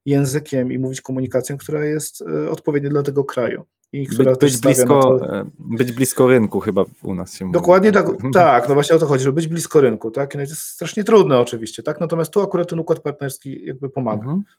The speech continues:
Speaker 1: tak?
Speaker 2: Mhm.
Speaker 1: No bo my jako partnerzy po prostu mamy swoich klientów, rozmawiamy z nimi cały czas, taka jest nasza rola, no i gdzieś jakby to tłuma-,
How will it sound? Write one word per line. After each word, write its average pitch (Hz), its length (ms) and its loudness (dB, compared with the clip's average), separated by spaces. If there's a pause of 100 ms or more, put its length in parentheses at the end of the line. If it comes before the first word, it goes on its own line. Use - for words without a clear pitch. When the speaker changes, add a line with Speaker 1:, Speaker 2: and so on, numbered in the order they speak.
(140)
Speaker 1:
tak? - 120 -10
Speaker 2:
Mhm. 120 160 -4
Speaker 1:
No 180 60 0
bo 135 100 -4
my 143 120 -4
jako 139 180 -6
partnerzy 131 500 -4
po 135 120 -18
prostu 131 360 -12
mamy 127 220 -6
swoich 120 260 -12
klientów, 120 340 -10
rozmawiamy 120 480 -6
z 117 80 -14
nimi 117 160 -10
cały 117 220 -10
czas, - 160 -14
taka - 160 -20
jest 113 120 -18
nasza 120 200 -10
rola, 117 340 -2 (540)
no - 80 -8
i 156 60 -4
gdzieś 151 320 -8
jakby 147 180 -6
to 143 120 -8
tłuma-, 143 560 -10